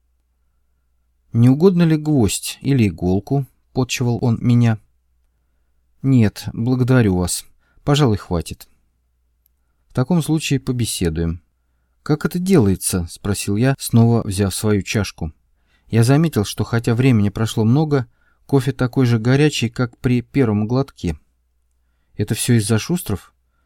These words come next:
Но ведь шустры всего лишь логические элементы. А это", я указал на разбросанные по столу гвозди, "должно быть настоящая сталь". "Да, одни лишь шустры ничего не сделали бы без нашей технологии твердых тел.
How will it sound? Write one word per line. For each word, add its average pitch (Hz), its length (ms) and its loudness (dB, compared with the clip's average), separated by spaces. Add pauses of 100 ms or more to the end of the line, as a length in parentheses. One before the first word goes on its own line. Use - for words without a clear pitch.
(160)
Но 117 100 4
ведь 123 300 0
шустры 135 480 -4
всего 139 320 0
лишь 135 240 0
логические 135 560 -4
элементы. 117 480 -2 (320)
А 107 140 2
это", 117 500 2
я 120 160 0
указал 117 400 0
на 110 120 -2
разбросанные 110 600 -2
по 107 160 -4
столу 104 260 -4
гвозди, 101 480 -6 (300)
"должно 107 280 2
быть 120 220 -2
настоящая 113 580 0
сталь". 123 380 -2 (1700)
"Да, 120 380 4
одни 127 240 0
лишь 131 320 -4
шустры 127 420 -6
ничего 123 360 0
не 120 120 2
сделали 127 440 2
бы 98 180 0
без 101 180 -4
нашей 107 300 -2
технологии 110 520 -2
твердых 101 420 -4
тел. 82 300 -4